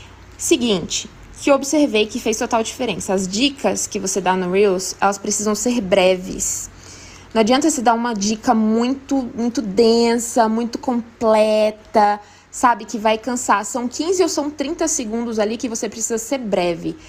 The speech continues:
Você precisa ser pontual, você precisa ir ali na dor específica.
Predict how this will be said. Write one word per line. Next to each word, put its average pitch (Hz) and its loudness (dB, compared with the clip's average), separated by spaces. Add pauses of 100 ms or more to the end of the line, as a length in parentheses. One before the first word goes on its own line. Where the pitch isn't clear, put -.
(140)
Você - -2
precisa 240 -4
ser 247 -2
pontual, 285 2
você 190 -4
precisa 269 -4
ir 269 0
ali 302 2
na 359 0
dor 208 4
específica. 220 -4